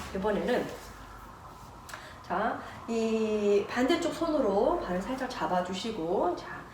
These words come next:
왼쪽, 지금 왼쪽 위쪽으로 통증이 오는 쪽. 자, 바-, 손을 무릎 바깥쪽으로 갖고 가셔서 살짝 다리를 이렇게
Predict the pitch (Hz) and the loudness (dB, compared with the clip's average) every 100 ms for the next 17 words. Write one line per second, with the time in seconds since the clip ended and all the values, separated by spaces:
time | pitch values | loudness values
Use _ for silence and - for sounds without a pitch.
0 | - - - 175 180 190 - 180 - - | -16 -14 0 4 4 2 -2 -4 -6 -12
1 | 190 180 165 175 175 190 175 190 170 170 | -6 -4 0 -2 -2 -4 -4 -4 -4 -4
2 | 302 285 240 202 170 190 214 202 - - | -6 -4 -4 -4 -2 -2 0 -2 -6 -10
3 | - - - - - - - 226 269 - | -12 -20 -20 -18 -14 -12 -6 -2 -2 -2
4 | - - 196 190 220 - - 185 254 247 | -10 -10 -2 0 0 0 -4 -2 0 0
5 | 240 208 196 - - 180 - - 277 202 | 0 -4 -4 -8 -8 -8 -8 -6 -4 -4
6 | - - - - - - - 285 277 269 | -6 -14 -20 -20 -20 -14 -6 -4 -2 -4
7 | - 170 180 240 - 175 175 180 233 277 | -6 -8 -4 -4 -2 -2 -2 -2 -2 0
8 | 311 - | -2 -6